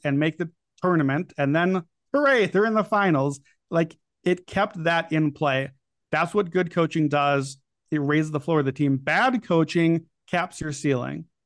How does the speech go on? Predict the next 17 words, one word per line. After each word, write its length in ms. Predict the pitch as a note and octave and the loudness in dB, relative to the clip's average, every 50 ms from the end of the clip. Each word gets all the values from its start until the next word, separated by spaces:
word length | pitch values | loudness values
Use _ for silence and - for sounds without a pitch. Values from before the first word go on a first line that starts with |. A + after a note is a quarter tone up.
| _ _ _ _ _ _ - | _ _ _ _ _ _ -2
I'm 80 | D#3 D#3+ | 0 0
looking 240 | F3 E3+ G3 F#3 | 0 0 0 0
at 100 | F#3 F3 | 2 0
you, 240 | D#3+ D3+ D3 D3 C#3 | 0 0 0 0 0
Joe 200 | B2+ - C#3 C3 | 0 0 -2 0
Mazzulla. 580 | B2 B2+ B2 A2+ A#2+ C3 A#2+ B2 B2+ C3+ D3 - _ _ _ _ _ _ _ - | 0 -2 -2 -2 -4 -4 -4 -4 -6 -6 -8 -8 _ _ _ _ _ _ _ -4
Whatever 400 | D3 D#3 E3 E3+ F3+ G#3+ A3 G#3 | -2 0 2 2 2 2 2 0
Boston 560 | E3+ - F3 D#3+ F#3 G3+ G3 - G#3 G3+ G3+ | 0 0 0 2 2 2 0 0 -2 -2 0
could 240 | - G#3 G3 F3+ - | 0 -2 -2 -2 0
be, 240 | F#3+ F#3+ F#3 F#3 F#3+ | 0 2 4 4 2
and 120 | F#3+ F#3+ _ _ _ _ _ - | 2 -2 _ _ _ _ _ -6
I'm 200 | - D3 C#3 C3+ | -4 -4 -4 -4
sorry, 560 | C3 - - E3+ F3+ G3+ G3 F#3+ F#3+ G3+ F#3+ - - | -4 -4 -2 0 2 2 4 4 2 2 0 -2 -4
whatever 300 | D#3+ D#3 E3 D#3+ D3+ C#3 | -2 0 2 2 0 -2
Philadelphia 600 | - - E3+ F3 E3+ D#3 D#3+ E3+ F3 - F#3 F3 | -2 0 0 0 2 2 2 0 0 0 0 -2
could 260 | E3+ - F#3 F3 E3 | 0 0 -2 -2 -2
be, 320 | - F3 E3+ E3 E3 E3+ | 0 0 2 2 2 2